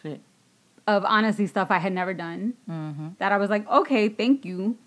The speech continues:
Speaker 2: because at least it's work. But it was something I never imagined myself doing, something I didn't, I don't particularly <laughs> find joy
Speaker 1: Joy.
Speaker 2: in,
Speaker 1: <laughs> Mm-hmm.
Speaker 2: and was giving me a, a lot less of the freedom that I
Speaker 1: Claro.
Speaker 2: used to have
Speaker 1: Claro.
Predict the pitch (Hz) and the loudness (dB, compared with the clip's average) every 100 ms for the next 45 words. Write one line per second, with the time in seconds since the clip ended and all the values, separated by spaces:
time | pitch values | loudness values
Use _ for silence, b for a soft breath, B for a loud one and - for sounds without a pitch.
0 | _ - 185 208 190 180 175 - 190 196 | _ -14 -10 -2 0 0 -4 -4 -4 -2
1 | 175 196 - 165 202 226 - - 185 180 | -4 -6 -8 -2 -2 -2 -6 -8 -6 -4
2 | 185 202 202 254 254 233 220 202 196 190 | -4 -4 2 2 4 4 2 2 2 2
3 | 196 190 196 185 185 180 170 185 180 175 | 2 -2 -4 -4 -4 -4 -6 -8 -6 -6
4 | 175 b b b b - 220 214 196 190 | -8 b b b b -4 -2 0 -2 -2
5 | 185 185 190 - _ _ - 214 208 - | -4 -4 -8 -14 _ _ -4 -2 0 -4
6 | _ - 208 196 220 226 214 208 214 247 | _ -4 -2 0 0 0 2 4 6 6
7 | 226 202 196 - 165 196 202 190 - 175 | 6 6 2 -4 -2 0 0 -2 -4 -2
8 | 170 175 180 - 156 147 151 214 214 202 | -2 -2 -8 -12 -12 -10 -2 0 0 0
9 | 202 - - _ _ _ - 254 247 196 | -4 -6 -18 _ _ _ -8 2 4 6
10 | 285 302 262 240 220 - 214 214 202 208 | 6 8 6 6 4 2 4 4 4 2
11 | 214 214 185 202 214 185 170 165 180 190 | 0 0 -4 -4 -4 -4 -6 -8 -10 -8
12 | 160 156 196 196 208 - 208 185 170 165 | -2 2 2 2 0 0 -2 -2 -2 -4
13 | 165 147 139 | -6 -6 -6